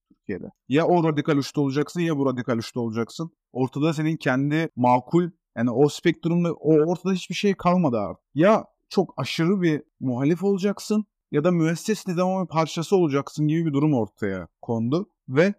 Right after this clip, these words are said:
ben şunu düşünüyorum bir senedir. Ben niye Almanya'ya geldim? Benim ekonomik durumumda bir sıkıntı var mıydı? Yoktu. Sosyal hayatım çok iyiydi.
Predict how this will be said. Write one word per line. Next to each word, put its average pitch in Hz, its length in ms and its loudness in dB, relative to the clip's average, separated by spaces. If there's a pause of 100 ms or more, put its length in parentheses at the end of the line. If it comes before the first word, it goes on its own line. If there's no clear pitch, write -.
(320)
ben 165 220 4
şunu - 260 0
düşünüyorum 127 500 -2
bir 117 40 -4
senedir. 143 360 -4
Ben 160 200 2
niye 185 160 0
Almanya'ya 123 580 0
geldim? 110 460 0
Benim 147 160 0
ekonomik 151 460 0
durumumda 147 340 -2
bir 143 60 -4
sıkıntı - 400 -6
var 147 160 4
mıydı? 110 260 -2
Yoktu. 113 640 -4 (340)
Sosyal 117 380 -2
hayatım 117 520 -2
çok 120 320 -6
iyiydi. 117 340 -2